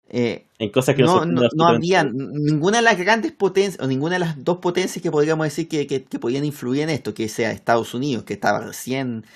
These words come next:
Speaker 1: surgiendo como país, y de hecho también estaba, eh, de, estaba en medio de, ah, eh,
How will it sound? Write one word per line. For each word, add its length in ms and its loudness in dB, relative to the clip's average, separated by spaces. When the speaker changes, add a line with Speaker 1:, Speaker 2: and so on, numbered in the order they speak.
Speaker 1:
surgiendo 480 -2
como 180 -2
país, 480 0
y 80 -4
de 60 4
hecho 200 -2
también 300 2
estaba, 420 6
eh, 100 0
de, 220 0
estaba 260 4
en 100 -2
medio 280 2
de, 440 0
ah, 240 -2
eh, 360 -10